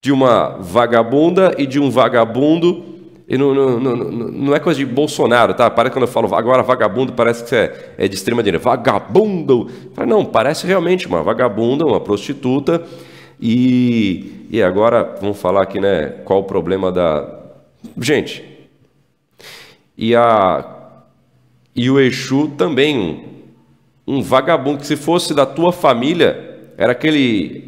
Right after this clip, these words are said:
aquele familiar que você nunca queria convidar pro Natal porque só traz problema. Ali tava se manifestando alguém que se fosse amigo seu, você nunca ia chamar pra nada.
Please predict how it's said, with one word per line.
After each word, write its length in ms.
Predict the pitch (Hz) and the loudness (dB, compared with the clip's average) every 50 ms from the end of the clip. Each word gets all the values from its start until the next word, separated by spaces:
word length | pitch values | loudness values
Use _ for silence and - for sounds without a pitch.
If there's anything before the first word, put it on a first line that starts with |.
| - - | -8 -6
aquele 320 | - - - 143 143 143 | -6 -4 -2 -2 -4 -2
familiar 380 | 143 147 139 135 127 131 135 - | -2 -2 -4 -2 -2 -2 -2 -4
que 80 | - | -4
você 100 | - 160 | -6 -4
nunca 360 | 131 131 143 156 170 - 190 | -2 -2 -2 -2 -2 -4 -4
queria 280 | - 147 135 135 139 143 | -4 -4 -2 0 -2 -2
convidar 840 | 139 143 139 123 131 113 110 113 123 131 135 - - - - - - - | -2 -4 -4 -2 -2 0 2 2 2 2 0 -4 -10 -18 -20 -20 -10 -4
pro 160 | - 135 139 | -2 0 2
Natal 500 | 139 123 110 107 - 110 120 131 135 - | 2 2 0 0 2 2 2 2 2 0
porque 280 | 135 131 - 139 135 | -4 -6 -4 -4 -6
só 180 | 135 - 139 127 | -4 -2 -2 -2
traz 300 | - - 120 127 135 - | 0 0 0 0 0 -2
problema. 580 | - 170 156 131 92 92 92 104 104 95 76 - - - - - - - - _ _ _ _ _ _ _ _ _ _ _ _ _ _ _ _ _ _ _ _ _ _ _ _ - | -2 -2 0 0 2 2 0 2 0 -2 -4 -6 -10 -16 -20 -20 -20 -20 -20 _ _ _ _ _ _ _ _ _ _ _ _ _ _ _ _ _ _ _ _ _ _ _ _ -4
Ali 180 | 101 127 151 | -4 -2 0
tava 160 | - 180 170 | 0 0 0
se 120 | 165 - 165 | 0 0 0
manifestando 600 | 165 160 156 156 - 139 120 - 147 156 156 147 | 0 0 0 0 0 -2 0 0 0 0 0 0
alguém 240 | 127 117 139 151 151 | 0 0 -2 -4 -4
que 80 | - | -4
se 100 | - 143 | -6 -6
fosse 280 | 135 - 147 139 - 131 | -2 -2 -2 0 0 -2
amigo 260 | 123 135 151 147 127 | -2 -2 -2 -2 -2
seu, 180 | - - 147 147 | -2 -2 -4 -2
você 140 | - 143 | -2 -2
nunca 240 | 123 135 156 151 - | -2 -2 -2 -2 -2
ia 80 | 143 143 | -2 -2
chamar 260 | - 131 117 123 135 | -2 -2 -2 -2 -2
pra 180 | - - 147 127 | 0 0 0 0
nada. 680 | 95 95 101 101 101 95 78 - - - - - - | 2 2 2 0 0 -2 -4 -6 -8 -12 -20 -20 -20